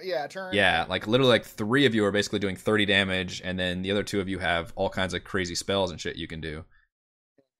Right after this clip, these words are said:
Speaker 2: So, yeah, e-, and the Kruthix, like, this, the, the insects from the prison, like, same way, they had, like, an average of, like, forty hit points or something, and you think, like, "That's a lot for a minion," but God, they,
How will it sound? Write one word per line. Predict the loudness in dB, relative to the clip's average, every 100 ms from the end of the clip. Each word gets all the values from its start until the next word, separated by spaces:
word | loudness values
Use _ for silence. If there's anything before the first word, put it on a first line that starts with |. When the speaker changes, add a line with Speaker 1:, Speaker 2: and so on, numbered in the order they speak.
| -2
Speaker 2:
So, | 2 2 2 -2 -2
yeah, | 2 4
e-, | 4
and | 2 2
the |
Kruthix, | 2 2 4 4 4
like, | 0
this, | 0 -4
the, | -4
the | 0 0 0 0
insects | 2 4 4 2
from | -2 -2 -4 -6
the | -8
prison, | -8 -2 2 2 2 0
like, | -4 0
same | 2 4
way, | 4 4
they | 2
had, | 2
like, | 2
an |
average | 0 -2
of, | -4
like, | -8
forty | -4 -2 0
hit | -2 -6
points | -8 -6
or |
something, | -6 -6 -6 -8 -6
and | -4 -4 -4
you | -6
think, | -4
like, | -4
"That's | -2 2
a |
lot | 4 4
for | 4
a |
minion," | 2 2 2
but | 4 2 0
God, | -2 -2 0
they, | -4